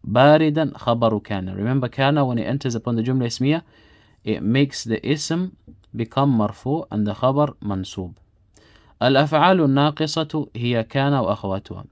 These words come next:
The أفعال الناقصة, the deficient verbs are كان and its sisters. طيب.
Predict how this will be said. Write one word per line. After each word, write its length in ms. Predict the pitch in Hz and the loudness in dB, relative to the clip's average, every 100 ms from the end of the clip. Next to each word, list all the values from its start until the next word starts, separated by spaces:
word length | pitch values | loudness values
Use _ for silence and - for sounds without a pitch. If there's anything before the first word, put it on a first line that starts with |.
| 95 | -8
The 60 | |
أفعال 500 | 95 107 - 127 135 | -6 -4 -2 0 2
الناقصة, 600 | 110 101 113 127 135 - | 2 0 -2 -2 -6 -6
the 100 | 110 | -6
deficient 520 | 98 101 120 - 107 - - - | -4 -6 -6 -6 -6 -8 -16 -16
verbs 580 | 98 101 110 165 165 - - | -8 -2 0 0 -4 -10 -4
are 300 | 104 113 117 | -2 -4 -6
كان 380 | - 113 120 120 | -2 2 2 2
and 260 | 120 95 98 | 0 -2 -6
its 120 | 101 | -6
sisters. 520 | 98 - - - - _ _ - - - _ _ _ - | -10 -10 -14 -16 -18 _ _ -20 -20 -20 _ _ _ -14
طيب. 260 | 90 85 | -12 -12